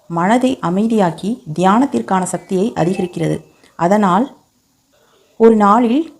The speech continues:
முதலில் நாம் குடிப்பது செம்பு தண்ணீர்,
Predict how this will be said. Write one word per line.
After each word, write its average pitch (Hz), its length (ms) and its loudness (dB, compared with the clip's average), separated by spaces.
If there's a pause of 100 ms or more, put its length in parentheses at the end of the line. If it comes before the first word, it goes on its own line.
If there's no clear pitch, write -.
(120)
முதலில் 262 440 2
நாம் 190 240 2
குடிப்பது 196 420 -2 (340)
செம்பு 254 420 2
தண்ணீர், 196 460 0